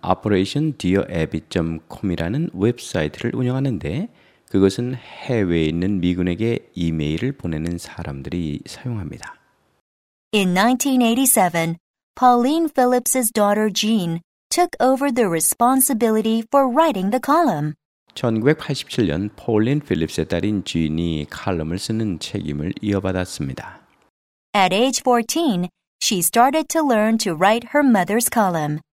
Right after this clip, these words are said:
Speaker 1: 열네 살의 나이에 그녀는 그녀 어머니의 칼럼을 쓰는 것을 배우기 시작했습니다.
Speaker 2: When the original Abby's health began to fail, Jean took her place.
Speaker 1: 원조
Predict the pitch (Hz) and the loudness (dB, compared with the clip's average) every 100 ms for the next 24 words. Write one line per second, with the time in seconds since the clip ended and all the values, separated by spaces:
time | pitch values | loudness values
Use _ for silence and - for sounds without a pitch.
0 | _ _ _ _ _ _ 101 98 95 80 | _ _ _ _ _ _ 2 4 4 2
1 | 78 76 85 85 85 85 85 107 - 95 | 0 -2 -4 -2 -2 -2 -2 -4 -4 -4
2 | 117 98 80 170 - _ _ - 95 107 | -4 -4 -6 -8 -10 _ _ -2 0 0
3 | - 85 82 78 87 98 - - 92 78 | 0 0 0 -2 -2 -6 -12 -8 -4 -4
4 | 71 71 87 87 - 101 85 78 101 95 | -4 -4 -4 -4 -4 -4 -4 -4 -4 -6
5 | - - 73 73 90 - 113 104 - 80 | -8 -8 -8 -6 -8 -6 -6 -6 -6 -6
6 | 76 - 92 _ _ _ _ _ _ _ | -6 -8 -16 _ _ _ _ _ _ _
7 | _ _ 208 196 185 185 175 190 277 294 | _ _ 0 2 2 0 0 0 0 2
8 | 294 277 - 208 214 233 226 - 208 202 | 2 2 2 2 2 0 -2 0 -2 -2
9 | - 233 214 220 254 285 - 220 180 160 | -2 -2 2 2 2 -2 0 0 0 -2
10 | 170 _ _ _ _ 214 320 277 202 220 | -6 _ _ _ _ -2 2 2 2 0
11 | - 202 262 285 294 359 247 247 - - | 0 -2 0 2 4 4 2 -2 -2 -4
12 | _ _ _ _ _ _ 87 85 85 82 | _ _ _ _ _ _ 2 4 2 -2
13 | 95 98 | 0 0